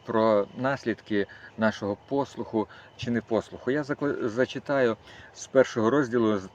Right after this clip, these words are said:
двадцятого вірша. «Кличе мудрість на вулиці, на площах своїх голос дає,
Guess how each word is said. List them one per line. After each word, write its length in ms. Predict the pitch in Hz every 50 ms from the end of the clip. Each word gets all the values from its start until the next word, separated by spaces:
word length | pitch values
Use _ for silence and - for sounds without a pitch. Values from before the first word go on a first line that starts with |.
| - - - - -
двадцятого 680 | 123 104 98 107 101 - 113 107 - 110 101 107 110 - - - -
вірша. 440 | 104 107 107 - - - 95 90 80 - - - - - - - - - - - - - - - - - - - - - - - -
«Кличе 500 | - 131 139 175 196 - - - 151 127
мудрість 720 | 131 131 123 123 151 170 156 143 135 139 - - - - -
на 160 | 120 107 110
вулиці, 560 | 107 113 127 113 95 95 87 - - 95 92 - - - - - - - - -
на 160 | 120 120 117
площах 500 | - - 139 156 175 175 - - 165 147
своїх 540 | - - 120 120 131 131 135 135 131 - - -
голос 480 | 117 98 104 117 117 104 95 87 78 85
дає, 360 | 82 87 82 82 82 82